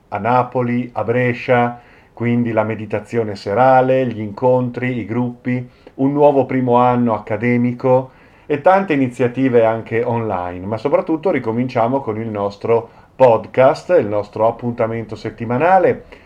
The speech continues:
Scusatemi, dovevo farlo ieri, ma non ho avuto tempo perché ho partecipato ad un bel convegno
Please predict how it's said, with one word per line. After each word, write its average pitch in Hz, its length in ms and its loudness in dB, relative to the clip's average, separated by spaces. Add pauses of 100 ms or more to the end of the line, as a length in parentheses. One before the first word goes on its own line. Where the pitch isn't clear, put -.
(120)
Scusatemi, 120 600 0
dovevo 113 320 2
farlo 117 360 2
ieri, 123 300 2
ma 104 140 -4
non 113 180 -2
ho 123 80 2
avuto 107 540 -2
tempo 113 540 0
perché 98 260 -4
ho 92 60 -6
partecipato 104 640 -6
ad 90 100 -8
un 92 140 -10
bel 117 180 0
convegno 104 720 -8